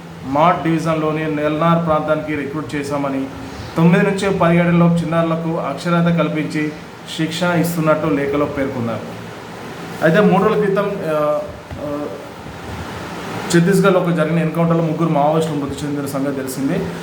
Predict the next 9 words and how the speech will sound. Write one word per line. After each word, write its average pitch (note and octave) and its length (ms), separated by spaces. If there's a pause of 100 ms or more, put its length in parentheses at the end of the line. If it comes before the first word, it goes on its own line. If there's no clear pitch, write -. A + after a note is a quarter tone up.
(340)
దానిలో G3+ 320
ఒకరు, F#3+ 320
ఆ, D3+ 500 (680)
ఆ, C#3 240 (320)
సుధాకర్ G3 520 (240)
అలియాస్ E3+ 580
సారయ్య E3+ 420 (360)
అలియాస్ D#3 400
సుధీర్గా E3+ 1700